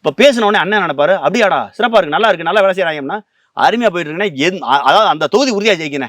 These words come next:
எனக்கே ஒரு ஆசை, நம்ம மாறி மதுரையில இருந்து மதுரை மேற்கு தொகுதியே மதுரை மத்திய தொகுதியில போட்டியிட பதிலா காரைக்குடிக்கு போயிடலாமான்ற அளவுக்கு ஒரு ஆசைனே அப்படிம்பாரு. உடனே திருப்பி, "அப்படியாடா, நல்லா போயிட்டு இருக்காடா" அப்படின்னு சொல்லிக்கிருக்கையிலே, ஆனா என்ன அந்த தொகுதியில ஒரே ஒரு சின்னதுனே, அந்த காரைக்குடி மாறன்னு உட்காந்துக்கிட்டுனே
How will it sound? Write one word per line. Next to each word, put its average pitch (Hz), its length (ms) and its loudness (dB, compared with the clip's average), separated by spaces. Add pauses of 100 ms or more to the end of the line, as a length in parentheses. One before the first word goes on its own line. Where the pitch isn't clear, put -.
(140)
எனக்கே 226 320 -2
ஒரு 226 140 -2
ஆசை, 202 200 0
நம்ம 185 160 -4
மாறி 185 240 -2
மதுரையில 185 400 -2
இருந்து 180 300 -4 (140)
மதுரை 175 300 0
மேற்கு 180 240 -4
தொகுதியே 170 280 0
மதுரை 180 260 0
மத்திய 160 260 0
தொகுதியில 180 220 0
போட்டியிட 170 320 -2
பதிலா 175 200 2
காரைக்குடிக்கு 180 440 0
போயிடலாமான்ற 170 440 0
அளவுக்கு 180 180 2
ஒரு 165 120 0
ஆசைனே 156 300 -2 (960)
அப்படிம்பாரு. 147 400 2 (200)
உடனே 226 280 -2
திருப்பி, 190 240 2
"அப்படியாடா, 185 600 2
நல்லா 196 200 0
போயிட்டு 190 220 -2
இருக்காடா" 175 440 2
அப்படின்னு 147 220 -10
சொல்லிக்கிருக்கையிலே, 160 560 -4 (340)
ஆனா 160 220 -6
என்ன 233 260 -6
அந்த 156 200 -2
தொகுதியில 190 340 0
ஒரே 175 180 -4
ஒரு 214 180 -4 (100)
சின்னதுனே, 190 320 2
அந்த 175 200 -2
காரைக்குடி 233 480 0
மாறன்னு 240 720 2
உட்காந்துக்கிட்டுனே 143 580 -2